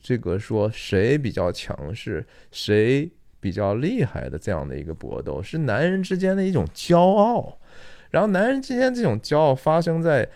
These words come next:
Lou Allen 和那个 Anton Chigurh 之间，他们那个竞争也不简简单单是为了钱啊，就是说你弄我，我还要弄你呢，对不对？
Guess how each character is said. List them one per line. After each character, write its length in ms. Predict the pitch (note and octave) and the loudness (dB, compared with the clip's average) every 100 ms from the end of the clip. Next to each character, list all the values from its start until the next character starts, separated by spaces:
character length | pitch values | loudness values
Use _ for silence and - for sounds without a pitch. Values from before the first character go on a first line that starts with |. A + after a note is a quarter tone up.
| - | -2
Lou 280 | C3+ D3+ E3 | 4 6 8
Allen 360 | A3+ A#3 C#3 G#2+ | 8 8 6 6
和 280 | B2+ C3+ C3+ - | 4 4 -2 -2
那 180 | C#3+ G#2+ | -2 0
个 300 | F#2+ F2+ D2 | 0 0 -2
Anton 680 | - - C#3 D3 D3+ D3+ | -8 0 0 2 -2 -2
Chigurh 440 | D3 G2 D2 C3 G#2 | -4 -6 -2 0 0
之 160 | F#2 | -2
间， 240 | F2+ G2+ F#2 | -6 -4 -2
他 240 | - G#3 | -2 -2
们 160 | A3 B3 | -2 -2
那 100 | A3 | 0
个 140 | C3+ | 0
竞 360 | B2+ - D#3+ C3 | -2 -4 -2 0
争 300 | C3 C#3 C#3+ - _ _ _ _ _ _ - | 0 0 -2 -10 _ _ _ _ _ _ -10
也 140 | G2+ - | -8 -8
不 200 | - - | 0 0
简 280 | - E2+ | 0 -2
简 160 | G#2+ D#2+ | -2 -2
单 200 | F2+ F2+ | -4 -8
单 160 | F2+ G2 | -6 -8
是 100 | G2 | -6
为 160 | F#2+ | -6
了 100 | E2+ | -6
钱 220 | - - | -10 -14
啊， 120 | G1+ - - | -16 -18 -8
就 200 | - G3 | 0 0
是 60 | |
说 220 | C3+ E3+ F3+ - - - _ - | 0 -2 -4 -10 -20 -20 _ -4
你 200 | G2+ F2+ | -2 -2
弄 260 | B2+ A#3 | -2 -2
我， 400 | D#3+ E2+ C2+ A#2+ D3+ | -4 -4 -8 -6 -4
我 100 | D3 | -2
还 160 | C#3 G3+ | 2 2
要 100 | C4 | 2
弄 340 | B3+ C4+ G#3+ | 0 0 0
你 100 | A2+ - C2 | -2 -6 -12
呢， 160 | C2 - | -12 -10
对 80 | A#2 | -6
不 80 | |
对？ 180 | A#2+ A#2 | -2 -2